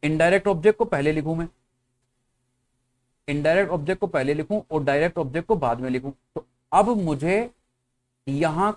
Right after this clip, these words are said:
कोई preposition नहीं चाहिए, ना to ना कोई और preposition। अब ये to ही क्यों आएगा? क्योंकि destination बनेगी, मैंने कुछ पढ़ाया आप तक पहुंचाया, उसे deliver किया,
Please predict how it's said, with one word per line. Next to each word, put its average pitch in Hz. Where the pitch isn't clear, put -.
कोई 247
preposition 156
नहीं 135
चाहिए, 98
ना 151
to 240
ना 180
कोई 156
और 190
preposition। 113
अब 190
ये 196
to 226
ही 240
क्यों 240
आएगा? 220
क्योंकि 175
destination 185
बनेगी, 190
मैंने 156
कुछ 202
पढ़ाया 175
आप 160
तक 170
पहुंचाया, 131
उसे 135
deliver 135
किया, 120